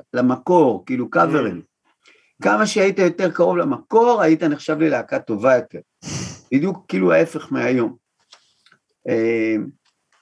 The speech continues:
Speaker 1: נגיד, מאז שג'ו קוקר עשה את, אה, מה שהוא עשה בוודסטוק, ואז אנשים אמרו, "רגע, וואו, מה זה?" כאילו, איך זה נשמע בסארג'נט פפר, ו-, ומה קרה על הבמה שם?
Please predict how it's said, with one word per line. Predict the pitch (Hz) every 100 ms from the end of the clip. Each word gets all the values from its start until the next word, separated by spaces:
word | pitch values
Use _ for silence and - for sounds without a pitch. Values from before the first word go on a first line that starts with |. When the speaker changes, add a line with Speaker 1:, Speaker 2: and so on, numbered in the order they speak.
| _ -
Speaker 1:
נגיד, | 131 143 220
מאז | 170 180 202
שג'ו | - 160 175 185
קוקר | 190 170 165 127
עשה | 127 143 139
את, | 131 147
אה, | 135 123 120
מה | 127
שהוא | - 123
עשה | 127
בוודסטוק, | 120 123 143 147 - 185 170 _ _ _ _ _ _ _ _ _ _ _ _ _ _ _ _ _ -
ואז | 135 135
אנשים | 143 127 - 135
אמרו, | 127 139 120
"רגע, | 113 160 156 113
וואו, | 101 107 92 92
מה | 117 139
זה?" | 107 87 - _ _ _ _ _ _ _ _ _ -
כאילו, | 123 120 117 113 - _ _ _ -
איך | - 170
זה | 151
נשמע | 143 127 - 147 143 135
בסארג'נט | 131 127 139 127 113 107
פפר, | 156 170 190 190 131
ו-, | 113 123 - -
ומה | 110 131
קרה | 131 131 143 147
על |
הבמה | 131 123 127
שם? | - - 175